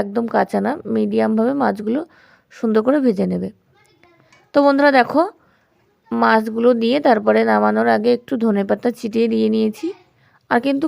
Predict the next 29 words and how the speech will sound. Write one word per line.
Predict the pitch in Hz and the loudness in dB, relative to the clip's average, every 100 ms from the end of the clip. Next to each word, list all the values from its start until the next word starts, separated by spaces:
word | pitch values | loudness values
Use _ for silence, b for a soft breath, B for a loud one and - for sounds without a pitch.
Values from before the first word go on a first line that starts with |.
| 277 | -2
কিচ্ছু | 254 - 226 | -2 -2 -2
দিইনি, | 214 208 | -2 -2
কোনো | 226 240 226 | 0 0 0
বাটা | 202 220 220 | 0 0 -2
মশলা | 208 226 202 | -2 -2 -2
দিইনি। | 190 185 190 b b b b b - | -4 -4 -8 b b b b b -8
আজকে | 208 - 247 | -6 -2 0
আমুদি | 220 226 | 2 2
মাছের | 233 233 247 220 | 0 0 0 0
রেসিপিটা | 220 220 233 233 | -2 -4 -2 -2
ছিল | 240 254 240 | 2 2 2
এইভাবেই। | 220 220 262 370 _ _ _ - | 2 0 -2 -6 _ _ _ -2
এইভাবে | 226 226 247 | 0 2 2
আমুদি | 233 226 226 | 2 2 0
মাছ | 226 226 | 0 0
রান্না | 226 220 | -2 0
করলে | 226 262 277 | 0 -2 0
খেতে | 233 262 | -2 -2
খুব | - 262 - | -4 -6 -4
সুন্দর | 208 190 190 | -4 -2 -4
লাগে। | 185 185 _ - - b b b b b b _ _ _ _ _ - | -6 -12 _ -20 -20 b b b b b b _ _ _ _ _ -4
তো | 262 | 0
আমরা | 247 247 | 2 2
সকলে | 247 233 240 | 2 4 4
মিলে | 240 247 254 | 2 2 2
খাবার | 220 214 | 2 2
টেবিলে | 226 226 240 240 | 2 4 2 4
চলে | 220 208 | 4 4
আসলাম। | 214 233 247 | 2 -2 -4